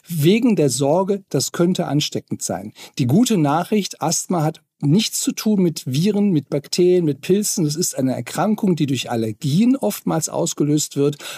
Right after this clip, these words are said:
oder durch andere Entzündungsmechanismen, die sich ausschließlich im Körper des Betroffenen abspielen. Also nichts davon geht an jemand anderen über.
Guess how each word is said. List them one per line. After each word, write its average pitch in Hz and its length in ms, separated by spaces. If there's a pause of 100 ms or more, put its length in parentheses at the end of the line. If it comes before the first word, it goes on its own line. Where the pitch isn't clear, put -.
oder 147 200
durch 139 240 (120)
andere 196 420
Entzündungsmechanismen, 165 1160 (320)
die 151 60
sich 151 280
ausschließlich 190 880
im 151 120
Körper 156 380
des 151 200
Betroffenen 120 640
abspielen. - 680
Also 120 220
nichts 151 380
davon 156 420
geht 139 280
an 143 120
jemand 139 260
anderen 131 280
über. 117 300